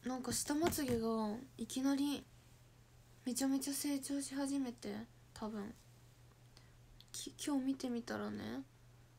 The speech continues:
なんか、下まつげが長くてびっくりした。よもやよもやださん、あ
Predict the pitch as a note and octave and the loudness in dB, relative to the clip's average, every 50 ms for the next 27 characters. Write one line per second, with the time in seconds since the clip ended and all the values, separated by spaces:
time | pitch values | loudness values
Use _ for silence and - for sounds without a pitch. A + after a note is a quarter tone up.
0 | - - - - - - - - - - B3+ B3 A#3+ A#3 - A3+ - - - - | -20 -20 -20 -20 -20 -20 -20 -18 -8 -4 -4 -2 -2 -2 -4 -6 -6 -6 -8 -8
1 | - - - - C#4 C4+ C4+ D4 C#4 - - A#3+ A#3 A#3 A#3 A3+ A3 A3+ A3+ A#3 | -6 -6 -2 0 2 2 4 2 2 0 -2 -2 -2 -2 0 0 0 0 -2 -2
2 | A#3+ A#3+ - - - A#3 A#3 A3+ A3+ - - - B3 A3+ A#3 A#3+ - - - - | -4 -6 -8 -10 -8 -6 -6 -6 -6 -8 -6 -4 -4 -4 -2 -4 -6 -6 -8 -10
3 | - - - - - - - - - - - - - - - - - - - - | -12 -14 -20 -20 -20 -20 -20 -20 -20 -20 -20 -20 -20 -20 -20 -20 -20 -20 -20 -20
4 | - - - - - - - - - - - - - - - - - - - - | -20 -20 -20 -20 -20 -20 -20 -20 -20 -20 -20 -20 -20 -20 -20 -20 -20 -20 -20 -20
5 | - - - - - - - - - - - - - - - - - - - - | -20 -20 -20 -20 -20 -20 -20 -20 -20 -20 -20 -20 -20 -20 -20 -20 -20 -20 -20 -20
6 | - - - - - - - - - - - - - - - - - - - - | -20 -20 -20 -20 -20 -20 -20 -20 -20 -20 -20 -20 -20 -20 -20 -20 -20 -20 -18 -18
7 | - - - - - - - - - - - - - C4 C4 C4 C4+ C#4 C#4 C#4 | -18 -18 -20 -20 -20 -20 -20 -20 -20 -20 -12 -8 -6 -4 0 0 2 2 2 2
8 | C#4 C#4 C#4 C4+ C4+ C4 C4 C4 C4+ C4 C4 C4+ C4 C4+ C4+ C4+ C4+ - C#4+ C#4+ | 2 2 2 2 2 0 0 0 0 0 0 0 0 -2 -4 -4 -4 -2 -2 -2
9 | C4+ | -2